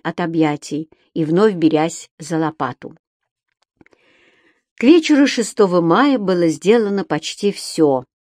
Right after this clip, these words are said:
Морковь, свёкла, лук и огурцы посеяны, клубничные грядки обработаны и, главное, перекопан лужок под картошку. «Сегодня докопаем землю,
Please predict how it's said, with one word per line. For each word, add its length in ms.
Морковь, 720
свёкла, 880
лук 360
и 40
огурцы 520
посеяны, 920
клубничные 800
грядки 560
обработаны 960
и, 80
главное, 640
перекопан 760
лужок 560
под 160
картошку. 800
«Сегодня 560
докопаем 640
землю, 560